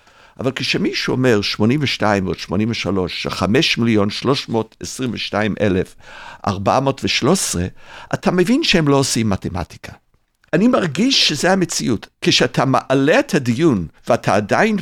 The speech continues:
פותר גיוס חרדים, אחרי השביעי לאוקטובר, אנחנו צריכים להבין, זה לא טעות. קורה פה משהו, ובואו ננסה להבין. נס-, צריכים להבין את החברה החרדית, את החברה הישראלית בכלל,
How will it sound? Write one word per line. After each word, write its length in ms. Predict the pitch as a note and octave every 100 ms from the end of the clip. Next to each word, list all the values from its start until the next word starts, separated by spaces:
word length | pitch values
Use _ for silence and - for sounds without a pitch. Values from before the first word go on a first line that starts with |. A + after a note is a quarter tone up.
| -
פותר 400 | B2 - B2+ A2+
גיוס 380 | G#2 A2 C3+
חרדים, 520 | - A#2 A2 A#2 A2+ F2 - _ _ _ _ _
אחרי 340 | - - C#3+ D3+
השביעי 400 | D4 - - C#3
לאוקטובר, 420 | A#2+ - F3 G#3 G#3 - - - -
אנחנו 200 | F4+ G#4
צריכים 320 | - - D#4+
להבין, 580 | C4 A3 D3+ C#3 A#2 E2 C2 - _ -
זה 160 | F3
לא 140 | B3+ A4
טעות. 580 | - - B2 E2+ - - - - -
קורה 300 | - F3+ B3+
פה 160 | C#4 B3+
משהו, 500 | D3 E3+ - A#3 C4+ _ _ _ G#3
ובואו 340 | G#3 G4 G#4+
ננסה 300 | G4+ - G3+
להבין. 480 | G3 E3 D3 C3+ G#2+
נס-, 220 | A2+ -
צריכים 280 | - G3+ C4
להבין 300 | F#3 D3 D#3+
את 120 | C#3+
החברה 520 | B2+ B2 A2 B2 B2+ B2 - -
החרדית, 680 | F#2 - F#2 G2+ A#2 C#3+ -
את 120 | -
החברה 400 | F#2 A2 F#2 F#2+
הישראלית 640 | A2 G2+ - - G2 A2 -
בכלל, 420 | F2+ - F#2+ C3